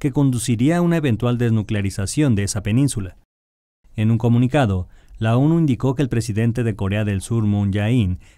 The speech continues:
pidió al secretario general del organismo, Antonio Guterres, su apoyo para verificar el cierre inminente del sitio de pruebas nucleares norcoreano,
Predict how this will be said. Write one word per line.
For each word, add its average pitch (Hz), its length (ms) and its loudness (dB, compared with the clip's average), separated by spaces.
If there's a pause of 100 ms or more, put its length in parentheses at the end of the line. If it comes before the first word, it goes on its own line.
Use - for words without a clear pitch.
(100)
pidió 139 240 2
al 180 80 0
secretario 127 480 -2
general 107 400 0
del 107 140 -2
organismo, 110 560 0
Antonio 95 300 -2
Guterres, 95 600 -2 (280)
su - 140 -4
apoyo 180 340 0
para 135 220 0
verificar 117 560 -2
el 110 120 -2
cierre 123 280 -2
inminente 107 560 0
del 101 160 -2
sitio 110 300 -4
de 127 100 -2
pruebas 113 360 -2
nucleares 117 440 -2
norcoreano, 113 720 -2